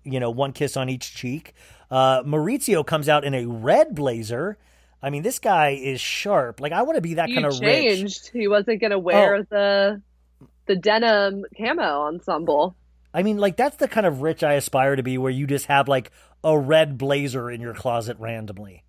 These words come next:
Speaker 1: You know, like, there's no way he
Speaker 2: I'm,
Speaker 1: wears that more than
Speaker 2: I'm
Speaker 1: twice a
Speaker 2: going
Speaker 1: year.
Speaker 2: to a, an event on Thursday, and the event's like, and the invite's like,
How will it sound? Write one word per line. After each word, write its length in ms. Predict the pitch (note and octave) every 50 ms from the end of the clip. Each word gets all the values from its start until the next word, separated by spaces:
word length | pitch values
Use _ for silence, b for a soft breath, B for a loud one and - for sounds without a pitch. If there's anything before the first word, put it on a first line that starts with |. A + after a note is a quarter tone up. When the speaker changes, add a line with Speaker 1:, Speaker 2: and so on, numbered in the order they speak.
| _ _ _ _ _ _ _ _ _ _ _ _ _
Speaker 1:
You 120 | - F3+ G#3
know, 100 | A#3 A#3
like, 120 | G#3+ F#3+ E3
there's 180 | G#3 G3+ E3
no 140 | F#3+ A#3+ A#3+
way 160 | G#3+ G3 G3
he 60 | F#3
Speaker 2:
I'm, 140 | A3 G#3+ G#3+
Speaker 1:
wears 200 | D#3 D#3+ E3 D3
that 120 | E3 D#3+ D3
more 100 | D3 C#3+
than 100 | - -
Speaker 2:
I'm 80 | B3+ C4
Speaker 1:
twice 280 | C4 - C4+ B3+ B3+
a 40 | C#4
Speaker 2:
going 120 | C#4+ D4
Speaker 1:
year. 120 | C#4 C4 C4+
Speaker 2:
to 80 | B3+ A#3
a, 200 | A3 A3 - A#3+
an 60 | A3
event 400 | A3+ G#3+ G3+ F#3 G#3+ A3 A#3 A#3+ -
on 200 | A3+ G#3+ G3+ G#3 -
Thursday, 600 | - G#3+ G#3 G#3 A3+ G3+ F#3+ B3 B3+ B3+ B3+ A#3+
and 120 | G#3 G3+
the 60 | G3+ G3
event's 300 | F#3 F#3+ F#3+ G3 F#3 -
like, 160 | G#3 G3+ - -
and 280 | G3+ G3 F#3 F#3 F3+ -
the 160 | - G3 F3 F#3
invite's 280 | F#3 F#3 F#3 F#3 -
like, 140 | F#3+ F3 -